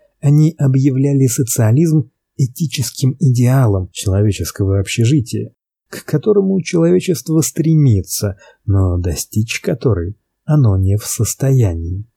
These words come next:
Эта теория неокантианцев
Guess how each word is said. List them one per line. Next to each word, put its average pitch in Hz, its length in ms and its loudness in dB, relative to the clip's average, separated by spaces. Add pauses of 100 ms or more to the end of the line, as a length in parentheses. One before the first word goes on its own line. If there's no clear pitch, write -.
(420)
Эта 151 320 0
теория 139 560 2
неокантианцев 135 1160 2